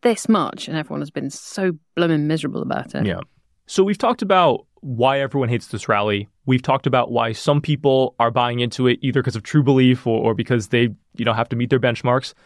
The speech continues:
Speaker 2: But, you know, Katie, we should talk about how, how we feel. Not like we have some crystal ball i-,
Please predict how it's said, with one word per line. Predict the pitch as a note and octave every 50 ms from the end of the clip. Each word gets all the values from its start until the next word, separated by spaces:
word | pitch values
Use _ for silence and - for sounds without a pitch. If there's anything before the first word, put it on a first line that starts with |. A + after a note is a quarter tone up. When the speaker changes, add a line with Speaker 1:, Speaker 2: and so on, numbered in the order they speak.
| _ _ _ _ _ _
Speaker 2:
But, | E3 E3 - - - _
you | F#3+
know, | F3+ F3+
Katie, | - - G3 G3 G3
we | G3+
should | F#3+ - F3
talk | G3+ G3+ E3
about | F3+ D#3+ C#3+ A2+ A2 -
how, | C3+ C3 C3 B2 A#2 A#2
how | - - B2+ A#2+
we | A2+ A2+ C#3+ D#3
feel. | D3 - - C3+ B2+ B2+ B2 A#2+ - _ _ _ _ -
Not | A#2+ A2+
like | A2+ A2
we | A2+ A2+
have | G2+ A2+ G#2+
some | - A2 G2
crystal | - A2 G#2 - A2 F#2+
ball | G#2 G2 G2+ G2+ G2 G2 F#2+ -
i-, | G2+ -